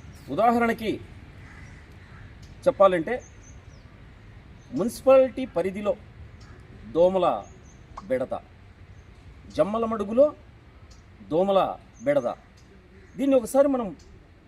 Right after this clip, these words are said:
ఆలోచన చేస్తే, మామూలుగా దోమలు విపరీతంగా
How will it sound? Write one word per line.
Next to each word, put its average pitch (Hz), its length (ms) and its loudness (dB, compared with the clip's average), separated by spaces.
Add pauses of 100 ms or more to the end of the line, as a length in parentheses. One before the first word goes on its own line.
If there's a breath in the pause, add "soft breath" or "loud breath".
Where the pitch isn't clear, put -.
(680)
ఆలోచన 180 320 -4 (100)
చేస్తే, 233 300 -4 (1400)
మామూలుగా 262 680 0 (1080)
దోమలు 196 840 0
విపరీతంగా 233 920 0